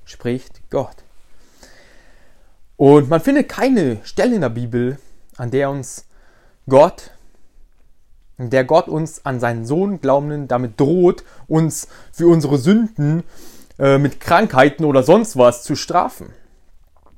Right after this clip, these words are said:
Die Bibel sagt nämlich Folgendes in Römer Kapitel acht, Vers zwölf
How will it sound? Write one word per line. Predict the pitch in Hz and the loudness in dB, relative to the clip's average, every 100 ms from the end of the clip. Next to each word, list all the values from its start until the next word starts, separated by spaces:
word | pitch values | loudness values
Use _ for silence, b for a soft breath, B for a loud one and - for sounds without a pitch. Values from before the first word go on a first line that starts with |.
| - - - - _ - - - - | -20 -20 -20 -20 _ -20 -20 -20 -10
Die | 139 | 2
Bibel | 220 247 | 4 4
sagt | 151 156 151 - - - - _ - - | 4 4 4 -2 -20 -20 -20 _ -20 -8
nämlich | 127 143 139 - | -4 -2 -2 0
Folgendes | 196 190 131 - - | 2 2 0 -10 -16
in | - 117 | -12 -4
Römer | 117 170 185 - - - - | -2 2 0 -2 -8 -20 -18
Kapitel | - 120 127 | -10 -6 -6
acht, | - 131 - - _ | -4 -6 -8 -20 _
Vers | - 127 - | -8 -8 -8
zwölf | - 127 107 - - | -6 -6 -6 -10 -20